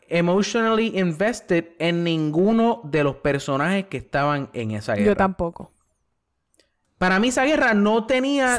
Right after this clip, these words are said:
Speaker 1: como que
Speaker 2: Sentido.
Speaker 1: no tenía... Ok. ¿Por qué esa gente de, de Nilfgaard fueron a atacar?
Speaker 2: Acuérdate, lo que pasa es que no sabemos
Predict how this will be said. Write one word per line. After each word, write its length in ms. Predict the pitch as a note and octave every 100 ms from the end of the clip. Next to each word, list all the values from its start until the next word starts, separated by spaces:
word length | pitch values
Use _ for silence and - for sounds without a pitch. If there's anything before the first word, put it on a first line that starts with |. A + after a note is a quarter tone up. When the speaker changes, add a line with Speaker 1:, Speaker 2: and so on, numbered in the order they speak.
| A3+
Speaker 1:
como 180 | G3+ F#3+
que 80 |
Speaker 2:
Sentido. 300 | G#3 F3+ E3+ - _ _ _ _ - - -
Speaker 1:
no 260 | F3 G3
tenía... 360 | G#3+ A3+ A#3 A#3 -
Ok. 180 | A#3+ E4 D3 A#2 - _ _ _ _ _ _ _ _ _ _ -
¿Por 200 | F#3 F3
qué 320 | F#3+ A3+ -
esa 280 | F3+ G#3+ A#3
gente 380 | G#3+ A#3 A3 A3+
de, 480 | G#3+ G3+ F#3+ F3+ D#3+
de 200 | D#3+ F3
Nilfgaard 640 | E3+ G3+ G3 D3 A#2+ -
fueron 280 | - F#3 F3+
a 20 | G3
atacar? 480 | G3 E3 D#3+ A2+ _ _ _ _ _ _ _ _ _ _ _
Speaker 2:
Acuérdate, 760 | - G3 - F3+ F3+ G#3+ A3 -
lo 80 | G#3
que 60 |
pasa 180 | G3+ F3+
es 60 | G#3
que 120 | A#3
no 100 | G#3+
sabemos 880 | A#3+ A3 G3 A3 A#3 A#3 - -